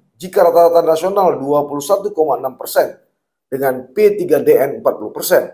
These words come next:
Aceh malah berada pada angka tiga puluh satu koma dua persen dan realisasi P tiga D N, eh, pemerintah daerah berada pada angka enam puluh lima koma tujuh puluh enam persen. Terkait dengan pengangguran, jika rata-rata nasional lima koma delapan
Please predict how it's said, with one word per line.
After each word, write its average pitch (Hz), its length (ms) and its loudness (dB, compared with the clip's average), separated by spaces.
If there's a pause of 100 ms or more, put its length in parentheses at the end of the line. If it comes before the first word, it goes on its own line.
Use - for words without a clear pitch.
(300)
Aceh 117 320 -2
malah 131 320 -2
berada 123 300 0
pada - 240 -2
angka 107 400 -8
tiga 233 180 0
puluh 180 160 -6
satu 180 320 -2
koma 131 240 -4
dua 113 160 -6
persen - 400 -2 (480)
dan 127 380 0 (260)
realisasi 147 880 -2
P 214 160 0
tiga 139 240 0
D 127 160 0
N, - 180 -6 (460)
eh, 87 140 -10
pemerintah 127 340 -2
daerah 117 480 2 (300)
berada 147 420 4
pada 110 300 0
angka 101 420 -4
enam 190 300 -4
puluh 190 180 4
lima 127 320 -2
koma 110 320 -12
tujuh 101 300 -16
puluh 101 320 -16
enam 90 160 -16
persen. - 340 -4 (720)
Terkait 196 320 4
dengan 180 240 2
pengangguran, 147 720 0
jika - 320 -2
rata-rata 123 400 0
nasional 170 480 -2
lima 170 400 -2
koma 131 240 -4
delapan 117 400 -6